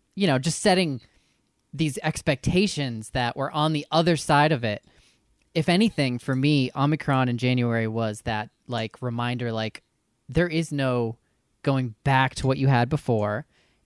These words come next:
and you're gonna have to figure out how to adapt and live with this, not get over it. You know, that, that's a big takeaway for me. And I just,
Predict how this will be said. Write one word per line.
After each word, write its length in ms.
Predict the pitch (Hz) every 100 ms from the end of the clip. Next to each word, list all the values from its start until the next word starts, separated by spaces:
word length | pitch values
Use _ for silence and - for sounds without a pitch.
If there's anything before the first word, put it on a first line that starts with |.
| -
and 500 | 135 135 123 123 120
you're 180 | - 160
gonna 140 | 226 190
have 140 | 175
to 60 | -
figure 260 | 170 139 139
out 100 | 131
how 100 | 139
to 80 |
adapt 480 | 123 110 131 123 -
and 200 | - 123
live 180 | 120 135
with 240 | 120 151 -
this, 260 | 123 110
not 360 | 139 151 143 135 _ _ -
get 220 | 127 147 127
over 320 | 135 113 104
it. 160 | 98 -
You 140 | 123
know, 240 | 120 117
that, 260 | 123 160 160
that's 280 | 156 175 -
a 40 |
big 140 | 139 135
takeaway 340 | 143 120 113
for 120 | 110
me. 160 | 107 107
And 80 | 107
I 80 |
just, 320 | 113 117 -